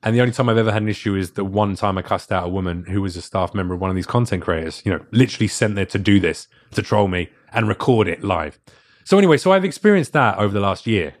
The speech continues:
That's made me very question very much, um, who the fuck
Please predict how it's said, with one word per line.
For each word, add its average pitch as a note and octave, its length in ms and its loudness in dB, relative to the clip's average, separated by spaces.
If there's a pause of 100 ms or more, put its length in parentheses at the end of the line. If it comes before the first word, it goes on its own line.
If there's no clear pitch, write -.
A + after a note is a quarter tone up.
(280)
That's D3 180 -2
made D#3+ 160 2
me B2 120 2
very A2+ 220 2
question A2 520 -4
very G2+ 160 -2
much, G2 300 -2
um, F2 440 -2 (1080)
who F#3 180 2
the F#3+ 200 4
fuck - 600 0